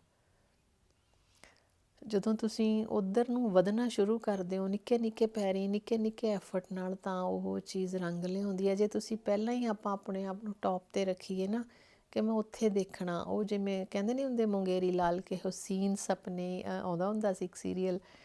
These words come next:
ਜਾਂ ਫਿਰ ਕਹਿੰਦੇ ਹੁੰਦੇ ਆ ਵੀ "ਖਿਆਲੀ ਪੁਲਾਓ ਆਪਾਂ ਪਕਾਉਂਦੇ ਰਹਿੰਦੇ ਹਾਂ, ਕੁਛ ਪ੍ਰੈਕਟੀਕਲੀ ਨਹੀਂ ਕਰਦੇ", ਤਾਂ ਉਹ ਚੀਜ਼ਾਂ ਉੱਥੇ ਹੀ ਰਹਿ ਜਾਂਦੀਆਂ ਨੇ। ਸੋ ਬਿਜ਼ਨਸਮੈਨ ਬਣਨਾ, ਜੀ ਸਦਕੇ ਸਾਨੂੰ ਬਣਨਾ ਚਾਹੀਦਾ, ਪਰ ਸਭ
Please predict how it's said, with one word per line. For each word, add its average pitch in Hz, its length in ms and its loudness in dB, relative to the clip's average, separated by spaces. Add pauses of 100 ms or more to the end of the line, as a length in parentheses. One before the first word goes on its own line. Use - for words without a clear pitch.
(340)
ਜਾਂ 208 140 6
ਫਿਰ 208 180 0
ਕਹਿੰਦੇ 202 220 -2
ਹੁੰਦੇ 214 180 2
ਆ - 20 4
ਵੀ 214 120 2
"ਖਿਆਲੀ 196 460 2
ਪੁਲਾਓ 185 440 2
ਆਪਾਂ 185 200 0
ਪਕਾਉਂਦੇ 180 520 -2
ਰਹਿੰਦੇ 190 320 -2
ਹਾਂ, 208 60 -4
ਕੁਛ 196 240 -6
ਪ੍ਰੈਕਟੀਕਲੀ 190 760 -2
ਨਹੀਂ 190 220 -4
ਕਰਦੇ", 190 360 -2
ਤਾਂ 208 160 -4
ਉਹ 208 40 -2
ਚੀਜ਼ਾਂ 190 400 -2
ਉੱਥੇ 190 380 -4
ਹੀ 208 120 2
ਰਹਿ 170 220 0
ਜਾਂਦੀਆਂ 185 460 -4
ਨੇ। 165 140 -8 (1300)
ਸੋ 240 600 6 (580)
ਬਿਜ਼ਨਸਮੈਨ 208 960 4
ਬਣਨਾ, 202 580 0 (560)
ਜੀ 202 200 4
ਸਦਕੇ 196 480 0
ਸਾਨੂੰ 180 420 -2
ਬਣਨਾ 170 360 -2
ਚਾਹੀਦਾ, 185 360 -2
ਪਰ 196 180 -2
ਸਭ 208 180 -4